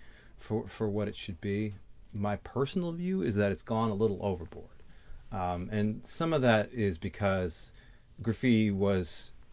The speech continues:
rampant at, at, at a time when the city was chaos, right? Every-, no-, everybody talks about the bad old days.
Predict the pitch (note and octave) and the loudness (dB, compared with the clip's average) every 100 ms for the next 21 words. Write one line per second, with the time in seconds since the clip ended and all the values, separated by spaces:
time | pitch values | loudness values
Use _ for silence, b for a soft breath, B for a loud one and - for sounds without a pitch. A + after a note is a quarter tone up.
0 | - F#2 G#2+ G#2+ G#2+ F#2+ F#2+ G2 F2+ - | -6 2 4 4 2 2 0 0 0 0
1 | G2 F2+ - A#2 A2 G2+ F#2+ F2+ F2 - | 0 0 -2 0 2 2 0 -2 -4 -2
2 | G#2 F2+ F2 E2+ - G2 D#2+ - - - | -2 -2 -4 -8 -4 -4 -4 -10 -16 -16
3 | - - F2+ F2+ - G2 G2 G#2 G2 G2 | -12 -2 0 0 -4 -8 -6 -6 -4 -4
4 | G2 F#2+ F2 F#2 - F2+ F2 E2 F2 F2+ | -2 -4 -2 -4 -4 -4 -4 -4 0 2
5 | F2+ F2 E2+ F2 E2 D#2+ D#2+ | 2 0 -2 -4 -6 -8 -12